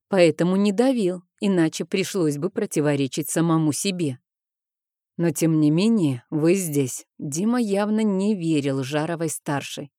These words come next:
Интересно, почему? Я понимаю ваш скептицизм, но вы меня поймите. Отец выстраивал эту компанию буквально по кирпичикам.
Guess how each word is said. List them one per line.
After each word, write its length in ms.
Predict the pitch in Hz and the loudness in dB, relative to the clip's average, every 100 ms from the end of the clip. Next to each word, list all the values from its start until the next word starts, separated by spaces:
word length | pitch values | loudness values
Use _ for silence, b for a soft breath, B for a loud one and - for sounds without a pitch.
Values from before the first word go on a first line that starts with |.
| _ _ _ | _ _ _
Интересно, 640 | 165 151 160 160 147 190 | -4 -2 -2 -2 -2 -6
почему? 500 | 165 185 - 240 226 131 _ _ _ _ _ _ _ _ | -8 -8 -4 -2 -4 -6 _ _ _ _ _ _ _ _
Я 320 | 180 170 180 | -4 0 0
понимаю 480 | 180 214 262 285 302 | 0 2 4 4 2
ваш 220 | 156 147 | 0 -4
скептицизм, 840 | - - 151 - 170 180 147 139 135 _ _ _ _ | -6 -10 -10 -8 -6 -4 -4 -4 -8 _ _ _ _
но 260 | 190 196 175 | -2 0 2
вы 140 | 175 | 4
меня 240 | 226 220 180 | 4 2 0
поймите. 640 | 175 170 170 139 - - _ _ _ _ - | 0 0 0 -2 -4 -14 _ _ _ _ -10
Отец 420 | 170 - 269 262 | -8 -4 -4 -2
выстраивал 640 | 185 185 - 233 254 208 196 | -2 -2 -2 0 2 2 4
эту 240 | 226 202 | 2 0
компанию 640 | - 175 175 226 240 202 | -2 -4 -2 0 0 0
буквально 640 | 160 170 - 170 214 196 | -2 -6 -4 -4 -2 -2
по 120 | 170 156 | -4 -6
кирпичикам. 840 | - 160 - 233 - - 143 139 | -4 -6 -6 -8 -8 -10 -12 -16